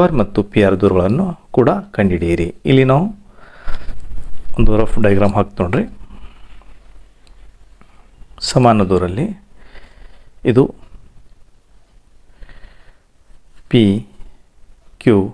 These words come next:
ಆರ್. ಕ್ಯೂ ನೋಡ್ರಿ, ಝೀರೋ ಒನ್, ಪಿ ಫೈವ್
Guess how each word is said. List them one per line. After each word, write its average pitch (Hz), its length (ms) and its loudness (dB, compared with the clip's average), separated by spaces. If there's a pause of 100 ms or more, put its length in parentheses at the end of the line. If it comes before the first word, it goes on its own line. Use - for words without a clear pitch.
(680)
ಆರ್. - 140 -6 (1600)
ಕ್ಯೂ 143 120 4 (140)
ನೋಡ್ರಿ, 98 240 -6 (420)
ಝೀರೋ 107 320 4 (1080)
ಒನ್, 95 120 -6 (840)
ಪಿ 113 120 6 (1800)
ಫೈವ್ 110 320 2